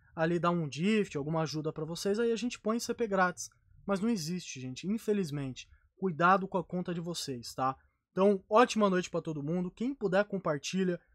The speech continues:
Mas muita gente voltou a cair nessa. E aí eu tenho que voltar a bater nessa tecla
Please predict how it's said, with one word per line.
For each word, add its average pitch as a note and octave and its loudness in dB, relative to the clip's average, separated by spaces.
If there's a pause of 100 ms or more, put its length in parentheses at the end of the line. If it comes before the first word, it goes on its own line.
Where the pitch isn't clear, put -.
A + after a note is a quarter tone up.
(220)
Mas F3+ 0
muita G#3 4
gente E3+ -2
voltou D#3+ -4
a D3+ -4
cair E3 -4
nessa. D3 -2 (280)
E D#3 -2
aí D#3+ 6
eu D#3+ -2
tenho E3+ -2
que G3 -4
voltar F3+ 0
a B3+ 0
bater A#3 -4
nessa A3 -4
tecla F#3 0